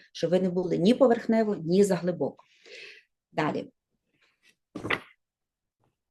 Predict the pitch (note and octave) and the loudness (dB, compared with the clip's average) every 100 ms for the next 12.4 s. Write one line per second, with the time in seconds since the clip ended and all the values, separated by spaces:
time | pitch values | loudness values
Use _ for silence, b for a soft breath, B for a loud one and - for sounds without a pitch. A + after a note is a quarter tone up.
0 | _ _ _ _ _ _ _ _ _ _ | _ _ _ _ _ _ _ _ _ _
1 | _ _ _ _ _ _ _ _ _ _ | _ _ _ _ _ _ _ _ _ _
2 | _ _ _ A#3+ A#3+ G#3 - G#3 A3 G#3 | _ _ _ -2 2 2 0 2 2 4
3 | G3+ F#3+ F#3 A#3 D4 C#4+ - F#3 G#3 G#3 | 2 2 2 0 0 2 0 2 2 0
4 | G3 F#3+ - G#3+ F#3+ F#3 G3 F#3 - - | -2 -4 0 0 0 2 2 0 -4 -12
5 | - - F2+ - B B B B E3+ E3+ | -12 -10 -10 -12 B B B B 0 0
6 | - F#3 G3 G#3 F3+ F3+ F3 F3 E3+ F3+ | 0 2 2 4 2 6 6 4 2 2
7 | A3 B3 A3 E3+ - E3 - - - - | 4 2 2 0 -4 -8 -4 -6 -6 -12
8 | - - - - - _ _ _ _ _ | -8 -8 -8 -14 -20 _ _ _ _ _
9 | - - F#3+ F#3+ G3 F#3 - F#3 A3+ C#4+ | -6 0 0 0 -2 -2 -2 0 4 4
10 | G#3+ D#3+ F3+ A3 C4+ - _ _ _ _ | 2 -2 0 2 2 -4 _ _ _ _
11 | - F3+ F3 F3 E3+ F3 F3+ F3 F#3+ B3+ | -8 -4 -4 -4 -2 -2 0 0 4 4
12 | B3 G3+ - | 4 0 -4